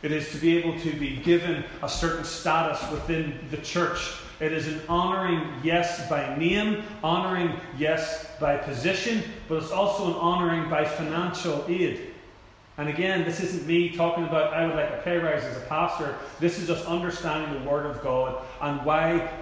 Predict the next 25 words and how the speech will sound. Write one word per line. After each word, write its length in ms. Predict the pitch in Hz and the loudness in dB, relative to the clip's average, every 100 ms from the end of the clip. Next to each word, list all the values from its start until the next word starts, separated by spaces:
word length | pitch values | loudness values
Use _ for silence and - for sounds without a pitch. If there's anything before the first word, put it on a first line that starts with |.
| - | -2
pastors 680 | 156 165 165 170 151 143 - | 2 2 0 -2 -2 -2 -2
are 140 | 143 - | -4 -2
called 340 | 156 147 151 | 0 0 0
to 80 | 147 | -4
be 160 | 139 | -6
in 60 | 135 | -6
the 80 | 123 | -6
position 360 | 117 156 - | -6 -6 -6
that 140 | 143 131 | -8 -6
they're 240 | 127 120 | -6 -4
in. 160 | 123 123 - - | -4 -6 -12 -10
And 160 | 147 139 - | -4 -4 -2
are 220 | 165 151 | 2 2
pastors 680 | 143 147 151 151 - 151 143 - | 2 2 0 0 -2 -4 -4 -2
biblically 500 | 180 190 240 185 139 - - - - - - - | 0 2 0 0 -2 -4 -10 -16 -20 -20 -14 -2
meant 240 | 170 185 | 0 2
to 100 | 175 | 2
be 140 | 165 156 | 2 2
like 260 | 143 - | 2 -2
Paul, 680 | 175 180 175 143 - - - | 0 2 2 0 -4 -10 -8
who 100 | 160 | -4
was 160 | 147 127 | -2 -4
a 40 | |
tent 360 | - 185 214 160 | -6 -2 -2 -2
maker, 400 | 139 147 135 | -6 -4 -6